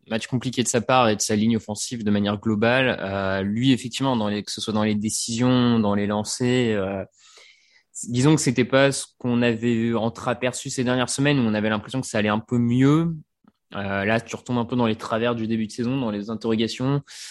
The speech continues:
C'est, c'est pas idéal pour Miami, effectivement. Maintenant, euh,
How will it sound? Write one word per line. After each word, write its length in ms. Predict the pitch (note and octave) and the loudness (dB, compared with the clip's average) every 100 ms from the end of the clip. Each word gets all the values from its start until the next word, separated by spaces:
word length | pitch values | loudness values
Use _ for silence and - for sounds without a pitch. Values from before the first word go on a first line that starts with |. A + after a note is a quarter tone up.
| - _ | -20 _
C'est, 400 | - - G#2 G#2 | -8 2 4 4
c'est 160 | G2+ G#2 | 2 2
pas 100 | A#2+ | 4
idéal 340 | B2+ B2 B2+ | 4 4 4
pour 160 | B2 A#2+ | 2 2
Miami, 400 | A#2+ A#2+ B2+ C3+ | 2 4 4 2
effectivement. 560 | A#2 A2+ - A#2+ C3 | 0 -6 -2 0 2
Maintenant, 760 | C#3+ G#2+ A2 - A#2+ B2+ C3+ A2 | 0 0 -4 -4 -2 0 2 0
euh, 1040 | G2+ G2+ G2+ G2+ F#2+ E2+ D2 C2+ A1 G1+ | -2 -4 -6 -6 -6 -6 -6 -8 -10 -12